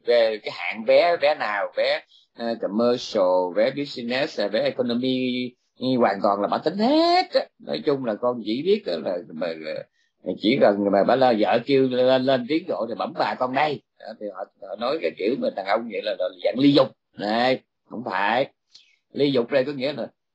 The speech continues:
do nhận thức, cái mặt trái, cái tội khổ của năm dục mà chán, mà sợ, mà buông. Mà buông rồi sao nữa? Buông mà chuyên tâm thiền định, à,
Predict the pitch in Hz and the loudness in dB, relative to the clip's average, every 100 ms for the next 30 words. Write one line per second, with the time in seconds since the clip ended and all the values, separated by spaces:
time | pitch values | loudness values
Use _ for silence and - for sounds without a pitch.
0 | _ 113 156 156 143 131 104 117 180 233 | _ 2 4 4 2 -2 -4 -6 -2 -4
1 | - _ _ _ _ _ - 110 160 151 | -4 _ _ _ _ _ -14 -8 -6 -6
2 | 117 - _ - 180 190 233 285 - - | -8 -10 _ -2 0 2 2 2 0 -8
3 | _ _ _ 80 - 87 101 117 123 90 | _ _ _ -8 -6 -6 -4 -4 -4 -2
4 | 104 160 226 254 - _ _ _ 113 151 | 2 4 4 4 0 _ _ _ -10 -8
5 | 139 139 147 143 - _ _ _ _ - | -8 0 2 0 -4 _ _ _ _ -20
6 | 92 - 143 151 202 131 95 - 90 95 | -20 -4 -2 -2 -6 -10 -8 -4 -2 0
7 | 123 123 101 156 160 160 160 147 110 - | 0 -2 -4 2 4 6 6 4 -2 -10
8 | _ _ _ - 113 139 160 151 120 143 | _ _ _ -8 -4 0 0 0 -2 -2
9 | 139 131 156 156 156 139 113 - 151 151 | -4 -4 -6 0 0 0 -6 -6 -4 -4
10 | 151 147 147 139 120 110 113 113 120 135 | -2 -4 -4 -4 -2 0 2 2 2 2
11 | 147 170 175 - _ _ 110 107 113 | 2 0 -6 -14 _ _ -14 -12 -14